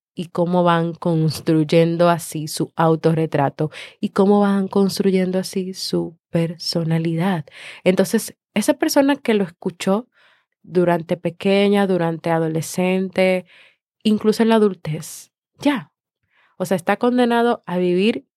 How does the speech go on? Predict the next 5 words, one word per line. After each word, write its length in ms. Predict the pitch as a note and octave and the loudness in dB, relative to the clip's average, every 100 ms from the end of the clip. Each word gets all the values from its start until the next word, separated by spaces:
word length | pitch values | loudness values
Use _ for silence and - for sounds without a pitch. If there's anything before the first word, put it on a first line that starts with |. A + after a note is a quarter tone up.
| _ _ _ _ _ | _ _ _ _ _
con 360 | - F#3+ F3+ G#3 | 2 4 4 4
esas 500 | A#3 C#4 C4+ - - - - | 2 2 -2 -4 -16 -20 -20
frases, 640 | - C4 C4+ - E3 D3+ - _ _ _ | -4 0 0 0 -10 -10 -14 _ _ _
con 240 | - F#3 G#3 | -2 0 0
esas 520 | A3+ C4 B3+ - - | 0 0 0 -4 -14